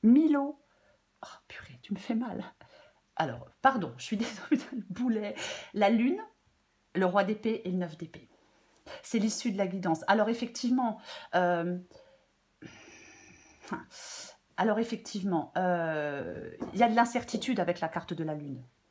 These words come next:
Oui, euh, vous, les Gémeaux, vous devez faire face à vos peurs. Vous devez accepter un changement inévitable. Peut-être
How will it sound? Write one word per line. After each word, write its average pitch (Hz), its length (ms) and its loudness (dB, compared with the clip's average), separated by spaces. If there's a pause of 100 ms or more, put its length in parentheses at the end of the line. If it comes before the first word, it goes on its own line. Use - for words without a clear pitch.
(220)
Oui, 233 260 -2 (320)
euh, 156 160 -2
vous, 190 140 -6 (1300)
les 247 140 2
Gémeaux, 175 300 0 (200)
vous 214 160 0
devez 262 180 0
faire 262 240 0
face 240 260 0
à 226 60 0
vos 214 140 -2
peurs. 190 320 -8 (320)
Vous 262 80 4
devez 214 120 4
accepter 262 420 4
un 247 80 6
changement 240 420 2
inévitable. 208 640 -2 (1200)
Peut-être 427 320 4